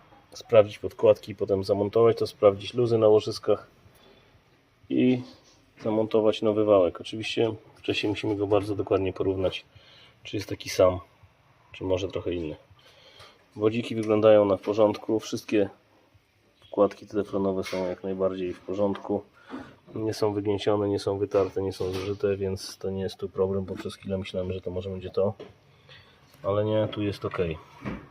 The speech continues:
Co dalej z tym będzie? Zaraz będziemy mierzyli, sprawdzali, liczyli i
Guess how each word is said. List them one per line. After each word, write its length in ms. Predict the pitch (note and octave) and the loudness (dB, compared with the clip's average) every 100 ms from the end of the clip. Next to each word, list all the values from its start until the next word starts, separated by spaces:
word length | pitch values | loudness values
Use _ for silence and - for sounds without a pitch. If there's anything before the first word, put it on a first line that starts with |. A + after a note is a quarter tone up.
| _ - - F#3 - _ _ _ - - - - - _ | _ -12 -8 -8 -10 _ _ _ -20 -20 -20 -20 -20 _
Co 140 | _ - | _ -4
dalej 240 | G#2 G#2+ | -2 -2
z 60 | - | -2
tym 160 | G#2+ | -2
będzie? 400 | A2+ A2+ A2 G#2+ G#2 - _ _ - - | 2 2 2 0 -2 -12 _ _ -20 -12
Zaraz 220 | F#2 F#2+ | -4 -2
będziemy 300 | G2 G2 G2 | -2 -2 -2
mierzyli, 500 | F#2+ G2 G#2+ G#2 G2+ - | 0 -2 -2 -2 -4 -8
sprawdzali, 720 | - F#2 F#2 G#2 F#2+ F#2 - - - - _ _ | -8 -4 -2 0 0 -4 -8 -12 -12 -16 _ _
liczyli 440 | - - F2 D#2 - - | -12 -8 -6 -6 -10 -10
i 260 | G2 E2+ | -6 -6